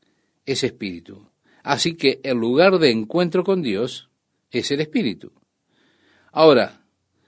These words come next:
si yo vivo no solamente para el cuerpo, sí, también tengo alma y espíritu, pero no tengo comunión con Dios, mientras esté dominado por los apetitos carnales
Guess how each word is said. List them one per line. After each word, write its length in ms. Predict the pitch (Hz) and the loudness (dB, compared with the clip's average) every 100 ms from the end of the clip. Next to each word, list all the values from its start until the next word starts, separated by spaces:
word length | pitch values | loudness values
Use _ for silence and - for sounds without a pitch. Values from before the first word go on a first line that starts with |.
| _ _ _ - | _ _ _ -10
si 200 | - 120 | -4 4
yo 160 | 165 | 4
vivo 220 | 208 202 | 6 4
no 340 | 175 143 107 - | 4 4 2 -6
solamente 540 | - 165 170 175 156 | 2 4 4 2 2
para 180 | 135 135 | 4 4
el 140 | 123 | 2
cuerpo, 640 | 110 135 107 90 - 85 _ _ _ _ _ _ _ _ _ _ _ _ | 2 2 4 0 -10 -16 _ _ _ _ _ _ _ _ _ _ _ _
sí, 180 | - 151 | -8 -4
también 340 | 113 143 151 | -2 0 0
tengo 220 | 113 107 | -2 -2
alma 200 | 117 107 | -2 -2
y 40 | 95 | -4
espíritu, 600 | - 170 131 85 85 - _ _ _ _ _ | -4 -2 -2 -4 -14 -18 _ _ _ _ _
pero 220 | - 120 | -2 2
no 160 | 131 - | 2 4
tengo 240 | 196 202 | 4 2
comunión 340 | 180 135 110 104 | 2 0 0 0
con 160 | 107 139 | -2 0
Dios, 480 | 165 87 - - _ _ _ _ _ _ | 0 -2 -6 -20 _ _ _ _ _ _
mientras 600 | 123 135 151 135 135 131 | 0 4 4 4 0 0
esté 220 | 135 160 214 | 0 4 4
dominado 520 | 170 143 175 180 123 | 6 4 4 6 6
por 140 | 113 | 2
los 140 | 107 127 | 0 -2
apetitos 520 | 104 113 - - - | -4 -6 -6 -8 -4
carnales 880 | 123 117 135 143 98 98 113 - | -2 0 2 2 0 -2 -10 -12